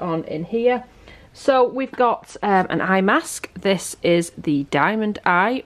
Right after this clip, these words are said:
Brighten and Depuff. Um, so it says it's made with real diamond and caffeine extracts. It's not one I've used. It's by Vitamasks. I've used Vitamasks before though, so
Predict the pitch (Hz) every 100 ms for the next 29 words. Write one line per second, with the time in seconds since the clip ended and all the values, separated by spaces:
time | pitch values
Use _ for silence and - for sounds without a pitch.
0 | - 175 165 170 170 160 - 151 160 147
1 | - - 285 330 - - - - - -
2 | 175 165 170 - - 185 175 180 202 -
3 | 180 175 - 156 160 - 330 349 220 196
4 | 202 202 202 - 180 175 - 247 - 233
5 | 220 202 - - 220 277 - - - 220
6 | - 190 165 165 160 190 262 202 - 175
7 | 170 180 - 156 220 - - - - -
8 | 185 202 190 185 175 160 147 - - -
9 | - - 160 139 139 147 - 160 151